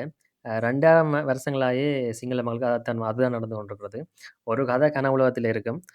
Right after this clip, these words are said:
ஆனால் யதார்த்தம் வேற மாதிரி இருக்கும். அந்த கனவுலக கதையை நம்பி, ஆ, யதார்த்தத்தை முகம் கொடுக்க முடியாமல் சிங்கள மக்கள் திருப்ப திருப்ப கஷ்டப்பட்டு கொண்டு தான் இருக்காங்க. உண்மையை சொன்னா,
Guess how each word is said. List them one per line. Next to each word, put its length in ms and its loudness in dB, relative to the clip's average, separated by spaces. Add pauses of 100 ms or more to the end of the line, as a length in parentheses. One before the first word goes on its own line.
(180)
ஆனால் 240 -2
யதார்த்தம் 440 4
வேற 220 2
மாதிரி 220 -4
இருக்கும். 280 -16 (260)
அந்த 280 -6
கனவுலக 380 4
கதையை 300 2
நம்பி, 320 -2 (440)
ஆ, 120 -4
யதார்த்தத்தை 560 2
முகம் 220 0
கொடுக்க 220 0
முடியாமல் 440 -2
சிங்கள 300 -4
மக்கள் 160 -4
திருப்ப 320 -2
திருப்ப 560 2
கஷ்டப்பட்டு 440 -4
கொண்டு 140 -4
தான் 100 -4
இருக்காங்க. 300 -10
உண்மையை 260 -4
சொன்னா, 300 -10